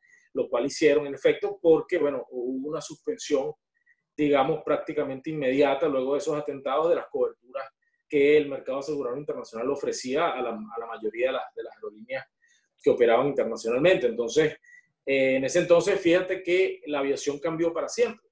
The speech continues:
A raíz de, de esos eventos, ya, eh, se restringió el transporte de contenedores con más de cien mililitros en líquidos,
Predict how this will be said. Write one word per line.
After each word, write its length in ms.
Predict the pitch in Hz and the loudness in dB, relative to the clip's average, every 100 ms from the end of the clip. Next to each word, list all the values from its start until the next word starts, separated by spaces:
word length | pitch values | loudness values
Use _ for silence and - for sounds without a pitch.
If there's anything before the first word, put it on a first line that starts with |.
| _ | _
A 100 | - | -14
raíz 340 | - 123 131 131 | -6 -4 -4 -2
de, 260 | 175 165 | 0 0
de 200 | 143 143 | 2 2
esos 240 | 135 165 165 | 2 0 2
eventos, 640 | 160 156 151 - 180 165 _ _ _ _ _ | 4 2 0 -4 -4 -4 _ _ _ _ _
ya, 600 | 147 139 139 156 139 147 | 2 4 4 2 0 -2
eh, 380 | 139 139 135 131 | -6 -8 -8 -10
se 200 | 127 160 | -6 -4
restringió 640 | 143 135 - 131 127 139 151 | -4 -6 -10 -14 -6 0 0
el 80 | 156 | 0
transporte 880 | 156 143 - 151 - 160 160 - - | -4 -4 2 2 2 0 0 -4 -2
de 220 | 143 160 | 0 0
contenedores 640 | 151 139 127 123 120 147 - | -2 -4 -6 -2 0 -2 2
con 220 | 151 156 - _ - | 2 2 -8 _ -4
más 200 | 143 135 | -2 0
de 100 | 156 | -2
cien 320 | - 156 151 | 0 -2 -2
mililitros 640 | 156 147 127 131 156 135 | -2 -2 -4 -4 -4 -4
en 140 | 135 | -2
líquidos, 640 | 143 190 - 165 156 - - | -2 -2 0 2 2 0 -18